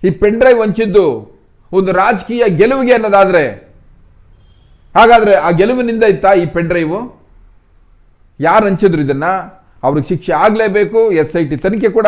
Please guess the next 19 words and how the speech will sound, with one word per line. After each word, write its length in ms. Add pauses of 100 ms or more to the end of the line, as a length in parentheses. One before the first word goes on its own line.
(120)
ಈ 120
ನಿಟ್ಟಿನಲ್ಲಿ 380
ನಡೀತಾ 280
ಇದೆ. 540 (300)
ಇನ್ನ 160
ಬೇಗ 460
ಬೇಗನೆ 420
ಅದು 360
ಕೂಡ 180
ಒಂದು 440
ಪ್ರಗತಿಗೆ 540
ಬಂದು 480 (200)
ಯಾರು 420
ಇದನ್ನ 200
ಮಾಡಿದ್ದಾರೆ 800
ಅವ್ರಿಗೆ 300
ಖಂಡಿತ 340
ಶಿಕ್ಷೆ 360
ಆಗ್ಬೇಕು. 560